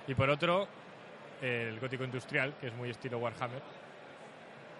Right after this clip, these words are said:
eh, que tiene más salida, que hay mucha más gente que juega eso. Y también lo que decías de Necromunda, eh,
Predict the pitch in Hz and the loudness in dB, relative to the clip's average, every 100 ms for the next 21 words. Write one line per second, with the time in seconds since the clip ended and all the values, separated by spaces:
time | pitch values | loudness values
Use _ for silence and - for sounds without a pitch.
0 | - - 147 143 131 127 123 120 117 113 | -12 -2 6 8 10 8 8 8 8 6
1 | 123 139 135 127 131 131 127 123 123 120 | 4 2 2 2 2 4 4 2 2 0
2 | 110 120 113 107 104 107 98 98 101 95 | 0 0 -2 0 0 0 0 -2 -4 -8
3 | - - - - 123 123 135 135 127 135 | -10 -14 -10 -4 0 2 2 2 2 2
4 | 127 127 120 113 123 110 101 101 101 101 | 2 0 0 0 0 0 0 0 0 0
5 | 98 98 | -2 -2